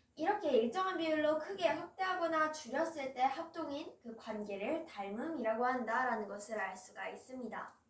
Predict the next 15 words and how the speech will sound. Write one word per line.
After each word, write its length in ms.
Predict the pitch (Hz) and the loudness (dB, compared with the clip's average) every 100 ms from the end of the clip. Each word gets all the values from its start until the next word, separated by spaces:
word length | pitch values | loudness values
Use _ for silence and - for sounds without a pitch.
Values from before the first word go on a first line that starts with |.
| _ _ _ _ _ _ _ _ _ _ _ | _ _ _ _ _ _ _ _ _ _ _
그러면 600 | 294 370 277 262 226 - - _ _ _ _ | 2 2 2 0 -2 -4 -14 _ _ _ _
닮은, 680 | - 220 214 226 349 392 403 - _ _ _ | -10 0 2 2 0 -2 -4 -14 _ _ _
닮은, 460 | - 214 214 202 196 _ | -6 -4 -2 -6 -10 _
닮은 640 | - 233 220 294 415 403 381 | -4 2 2 2 0 -2 -6
도형은, 760 | 233 226 254 233 302 294 - | -4 0 2 0 -2 -4 -8
즉 240 | - 233 - | -10 -8 -6
그럼 360 | 226 220 202 - _ | -4 -4 -6 -12 _
이런 280 | 262 370 403 | 0 2 2
닮음의 540 | 233 202 220 302 370 - | 0 0 0 2 0 0
관계를 540 | 214 214 233 277 320 | -4 -4 -2 2 2
가지고 500 | 320 208 - 302 285 | 2 -6 -4 -2 -2
있는 300 | 262 302 311 | -2 -2 -4
두 300 | - 254 262 | -6 -8 -8
도형을 520 | - 202 196 202 277 | -8 -8 -6 -4 -4
말하겠죠. 760 | 233 185 208 208 - 208 208 - | -4 -4 -4 -6 -10 -10 -10 -12